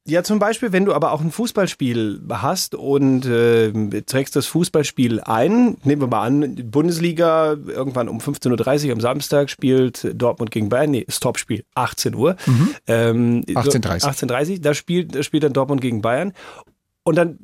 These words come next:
Speaker 1: fliegst du in den Urlaub und bist irgendwo zwei, drei Stunden Zeitverschiebung. Und dann weißt du ja gar nicht, wann ist das Spiel. Dann guckst du in den Kalender und siehst, aha, da schau an, einundzwanzig Uhr dreißig kann ich das Spiel sehen.
Speaker 2: Okay, so rum sehe ich das ein, aber andersrum
Speaker 1: Ja.
Speaker 2: ist es Mist.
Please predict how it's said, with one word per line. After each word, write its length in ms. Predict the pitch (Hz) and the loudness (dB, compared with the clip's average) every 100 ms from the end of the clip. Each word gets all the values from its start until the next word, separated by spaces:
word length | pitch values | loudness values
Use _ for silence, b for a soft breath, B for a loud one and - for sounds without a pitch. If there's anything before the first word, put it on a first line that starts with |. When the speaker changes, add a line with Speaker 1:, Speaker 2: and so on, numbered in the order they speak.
| - | -16
Speaker 1:
fliegst 380 | - 185 - - | -8 -6 -2 0
du 40 | |
in 60 | 139 | 0
den 120 | 117 | 2
Urlaub 400 | 131 190 254 - _ - | 2 2 0 -4 _ -8
und 200 | 151 143 | -6 -4
bist 200 | 147 151 | -4 0
irgendwo 380 | 143 131 120 110 _ | 0 4 2 0 _
zwei, 160 | - 139 | -2 0
drei 160 | 131 | 0
Stunden 320 | 127 131 113 110 | 0 0 -2 -2
Zeitverschiebung. 720 | 143 170 165 190 185 214 233 - _ _ _ _ _ - | -2 -2 -4 -2 0 0 0 -8 _ _ _ _ _ -2
Und 120 | 127 | 2
dann 440 | 135 123 110 110 104 | 2 0 -6 -12 -14
weißt 460 | 92 92 131 156 175 | -12 -4 -2 0 0
du 40 | |
ja 80 | 147 | 0
gar 120 | 143 | 0
nicht, 200 | 151 139 | -2 -2
wann 120 | 131 | -2
ist 140 | 151 - | -2 -2
das 80 | 143 | -2
Spiel. 240 | 208 156 | 0 0
Dann 160 | 113 104 | 0 0
guckst 260 | 147 - | -2 0
du 60 | 143 | 0
in 60 | |
den 40 | 123 | 0
Kalender 440 | 120 110 160 160 | 0 2 2 2
und 140 | 123 120 | 0 -2
siehst, 280 | 151 - - | -4 -6 -4
aha, 380 | 139 127 202 185 | -2 0 0 -2
da 120 | 120 | -4
schau 180 | 113 120 | -2 -4
an, 280 | 104 120 214 B B - | -2 -2 -4 B B -4
einundzwanzig 580 | 127 202 226 208 202 196 | 0 2 2 0 0 -2
Uhr 80 | |
dreißig 360 | 170 143 156 180 | -2 -2 -2 -4
kann 120 | - | -6
ich 80 | 156 | -6
das 140 | - 165 | -6 -8
Spiel 260 | - 113 | -4 -4
sehen. 280 | 104 107 101 _ _ _ _ _ _ _ _ - - | -4 -6 -8 _ _ _ _ _ _ _ _ -8 -6
Speaker 2:
Okay, 280 | 120 135 | -2 0
so 160 | 92 117 | 2 2
rum 180 | 143 151 | 2 2
sehe 120 | 143 | 0
ich 60 | - | 0
das 140 | 139 | 0
ein, 180 | 139 104 | 2 2
aber 160 | 95 | 0
andersrum 340 | 123 139 135 147 | 0 0 0 0
Speaker 1:
Ja. 100 | 110 | 0
Speaker 2:
ist 60 | |
es 100 | 139 139 | -2 -2
Mist. 360 | 131 - - | -2 -4 -10